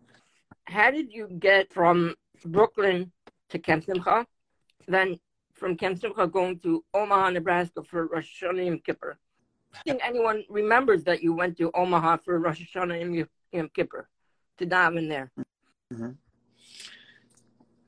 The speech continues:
Speaker 2: Um, so what, so you want to go with Camp Simcha first,
Speaker 1: First,
Speaker 2: or?
Speaker 1: first start with Camp Simcha. How did you get involved with Chai Lifeline, Camp Simcha?
Speaker 2: Uh,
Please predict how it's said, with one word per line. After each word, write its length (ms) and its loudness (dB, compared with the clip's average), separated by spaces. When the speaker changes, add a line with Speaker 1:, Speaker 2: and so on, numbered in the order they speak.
Speaker 2:
Um, 540 -2
so 140 4
what, 200 2
so 280 -10
you 140 0
want 180 4
to 40 -2
go 120 6
with 340 -2
Camp 240 -2
Simcha 320 0
first, 380 4
Speaker 1:
First, 200 4
Speaker 2:
or? 160 2
Speaker 1:
first 220 6
start 260 4
with 140 0
Camp 200 -4
Simcha. 180 -8
How 180 2
did 220 -2
you 80 -10
get 220 4
involved 400 2
with 120 -8
Chai 200 0
Lifeline, 480 2
Camp 180 -14
Simcha? 480 -8
Speaker 2:
Uh, 380 -2